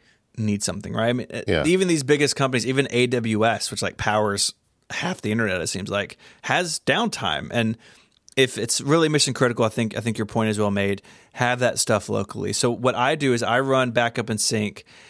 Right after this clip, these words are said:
Speaker 1: and I have basically a, a copy of everything in our sort of shared world for Relay just synced to my iMac, and it's never come up where I needed to fall back to that. But I nice and I, I like to know that it's running in my menu bar,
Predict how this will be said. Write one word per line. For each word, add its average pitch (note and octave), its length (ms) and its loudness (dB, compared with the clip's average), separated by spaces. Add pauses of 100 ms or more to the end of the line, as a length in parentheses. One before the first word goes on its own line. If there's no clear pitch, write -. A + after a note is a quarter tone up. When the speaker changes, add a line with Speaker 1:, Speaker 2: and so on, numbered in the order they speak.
(220)
Speaker 1:
and A2 260 2
I G#2+ 180 2
have G#2 600 0 (880)
basically A#2+ 460 2
a, A2 160 0
a A2 100 0
copy A#2+ 720 0
of G#2 140 0
everything A2+ 580 0
in G#2+ 160 -2
our G2+ 300 2
sort G#2 200 -4
of G2+ 80 -2
shared G#2+ 600 2
world G2+ 500 0
for G#2 160 -6
Relay G2+ 460 -2 (260)
just E3 260 2
synced D#3+ 360 -2
to D3 160 2
my C3+ 280 2 (240)
iMac, G#2+ 320 -4
and A#2 220 0
it's A#2+ 220 0
never B2+ 260 2
come C3 180 2
up B2+ 140 2
where B2 100 4
I A2+ 60 2
needed A#2 240 4
to A2 60 -6
fall A#2 240 2
back G#2+ 260 0
to D#3+ 80 -4
that. D#3+ 220 2
But B2+ 100 4
I A2+ 80 2
nice A2+ 300 2
and G#2+ 200 -6
I, A#2 220 4
I B2 60 2
like C3+ 200 2
to C#3 80 -2
know A#2+ 160 4
that A#2 120 2
it's - 200 -6
running C3 380 2
in C3 80 0
my A#2+ 120 2
menu A2 280 0
bar, G#2 400 2